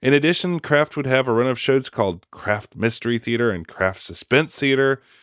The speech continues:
So the company had a quite a lengthy relationship with the airwaves when they signed on to sponsor a pavilion at Epcot. So T V was some of the first fruits we saw of the new partnership.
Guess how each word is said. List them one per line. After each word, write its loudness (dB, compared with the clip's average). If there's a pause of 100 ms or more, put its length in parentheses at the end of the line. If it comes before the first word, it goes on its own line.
So 2
the 0
company 0
had 2
a 0
quite -2
a -2
lengthy -2
relationship -2
with -4
the -4
airwaves 0
when -6
they -4
signed -6
on -2
to -18
sponsor -4
a -10
pavilion -2
at -4
Epcot. -2 (560)
So -6
T -4
V 2
was 2
some -2
of -2
the 2
first 0
fruits -2
we -4
saw -2
of -6
the -10
new 0
partnership. -6